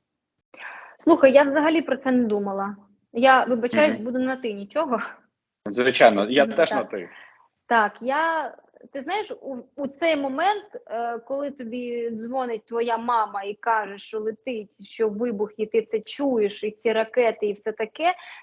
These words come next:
Speaker 1: ти не думаєш про, про, про яку кількість грошей ти зараз отримуєш,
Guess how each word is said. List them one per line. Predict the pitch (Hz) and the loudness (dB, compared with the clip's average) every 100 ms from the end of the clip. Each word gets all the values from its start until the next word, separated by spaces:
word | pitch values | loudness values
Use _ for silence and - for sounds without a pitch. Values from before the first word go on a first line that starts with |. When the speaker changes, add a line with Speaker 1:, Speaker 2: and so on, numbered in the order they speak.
| - | -2
Speaker 1:
ти | 285 | 2
не | 277 | 4
думаєш | 226 285 254 226 208 | 4 2 2 0 -4
про, | - 226 226 _ _ | -4 -2 -2 _ _
про, | 233 233 | 2 2
про | 220 247 240 226 | 2 4 4 4
яку | 240 240 269 | -2 -4 -12
кількість | - 240 - 220 196 196 | -10 -12 -10 -12 -8 0
грошей | 277 302 294 233 | 4 4 2 -6
ти | 247 220 | -4 -2
зараз | 233 226 220 | 0 -2 -4
отримуєш, | 220 226 214 202 202 | -6 -4 -4 -6 -8